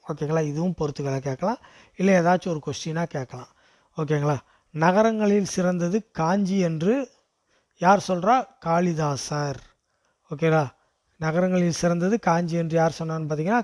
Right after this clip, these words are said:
காளிதாசர். அடுத்தது, கல்வியில் கரையில்லாத காஞ்சி என்று நாயன்மார்களுள் முதன்மையானவர் யாருன்னு பார்த்தீங்கன்னா,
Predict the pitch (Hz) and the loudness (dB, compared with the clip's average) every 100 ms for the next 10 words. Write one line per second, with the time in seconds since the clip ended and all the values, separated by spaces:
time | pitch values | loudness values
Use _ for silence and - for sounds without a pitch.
0 | - 151 151 143 131 143 127 _ _ _ | 0 -2 0 -2 -6 -8 -12 _ _ _
1 | _ _ _ _ _ _ _ 165 165 160 | _ _ _ _ _ _ _ 0 0 2
2 | 165 131 - _ _ _ _ _ 175 175 | 0 -2 -10 _ _ _ _ _ 0 2
3 | 202 202 214 247 254 - _ _ _ _ | 2 2 2 2 0 -4 _ _ _ _
4 | _ _ _ _ - 165 180 196 190 196 | _ _ _ _ -4 2 4 4 4 4
5 | 202 214 - 165 165 143 151 160 156 151 | 4 2 0 -2 -2 -2 -4 -4 -4 -2
6 | 156 185 202 185 175 170 170 196 170 160 | 0 0 0 0 0 -2 -2 -4 -4 -4
7 | 185 185 170 156 143 143 151 156 156 151 | -2 -2 -2 -2 -6 -2 0 -2 -2 -4
8 | 151 180 | -4 -6